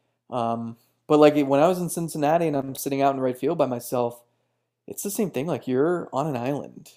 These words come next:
You don't know. Like, a fly ball is hit and, like, I don't have the greatest angle. I can't tell if that's gonna be warning track or if it's gonna be a three-run homer. And there's no fans to tell you,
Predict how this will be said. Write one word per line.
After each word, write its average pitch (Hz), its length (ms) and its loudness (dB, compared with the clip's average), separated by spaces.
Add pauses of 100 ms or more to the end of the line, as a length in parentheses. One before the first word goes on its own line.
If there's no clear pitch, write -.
You 123 140 -6
don't 156 220 -4
know. 127 200 -6
Like, - 220 -6 (840)
a 147 60 -4
fly 208 240 10
ball 196 240 12
is 139 100 2
hit 160 220 6
and, 143 100 -6
like, 123 300 -2 (160)
I 151 80 6
don't 165 160 2
have 180 160 6
the 156 80 -2
greatest 156 320 0
angle. 147 320 0
I - 100 -4
can't 233 260 -6
tell 170 200 2
if 135 80 -6
that's 127 200 -2
gonna 131 180 -4
be 123 340 -2 (840)
warning 131 340 0
track 120 600 -2
or 131 140 2
if 123 80 -4
it's - 100 -10
gonna 135 140 0
be 131 100 2
a 120 60 2
three-run 127 420 -2
homer. 123 460 -6
And 135 120 -10
there's 131 140 -6
no 156 140 4
fans 156 520 0
to - 100 -6
tell 143 280 4
you, 135 380 2